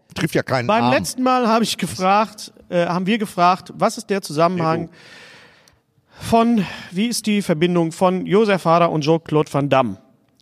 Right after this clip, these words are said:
Speaker 2: Da sind wir einige an-, äh, einige richtige Antworten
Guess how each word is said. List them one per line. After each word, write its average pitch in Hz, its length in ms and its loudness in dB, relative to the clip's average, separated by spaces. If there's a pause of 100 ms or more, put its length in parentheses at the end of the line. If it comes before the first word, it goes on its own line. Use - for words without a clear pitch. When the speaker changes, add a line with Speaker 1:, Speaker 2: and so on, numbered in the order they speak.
(120)
Speaker 2:
Da - 180 -8
sind 156 160 -2
wir 151 160 2
einige 151 360 2
an-, 156 180 -2
äh, - 160 -4
einige 151 460 0
richtige 143 300 -2
Antworten 139 500 -2